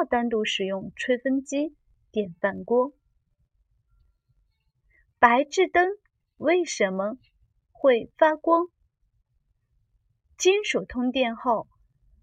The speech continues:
会产生热量，并且发光。灯泡中弯弯曲曲的灯丝是由电子很难通过的钨丝制成的，电子与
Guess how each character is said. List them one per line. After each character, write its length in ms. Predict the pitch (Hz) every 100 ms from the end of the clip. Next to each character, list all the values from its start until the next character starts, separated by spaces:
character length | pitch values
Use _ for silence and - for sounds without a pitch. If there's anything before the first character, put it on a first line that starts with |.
| _
会 280 | - 392 349
产 280 | 294 233 190
生 260 | - 269
热 240 | 285 370 262
量， 280 | 202 190 - _ _
并 180 | 247 214
且 200 | - 175
发 180 | - 240
光。 320 | 240 269 269 294 _ _ _ _ _ _ _ _
灯 200 | 240 247
泡 260 | 254 254 220
中 320 | 262 247 262 - - -
弯 200 | 302 311
弯 200 | 330 320
曲 200 | - 320
曲 200 | - 320
的 140 | 208
灯 260 | 208 294 311
丝 320 | - 311 320 - - -
是 380 | - - 233
由 200 | 202 190
电 340 | 220 311 349 269
子 200 | - 220
很 320 | - 190 190
难 220 | 180 196
通 300 | 254 330 339
过 220 | 320 294
的 140 | 208 196
钨 300 | - 302 330
丝 280 | - 330 330
制 240 | - 254
成 340 | 190 - 180
的， 220 | 185 196 - _ _ _ _ _ _ _ _ _ -
电 340 | 269 254 208
子 300 | 196 185 196 - - _
与 200 | 226 214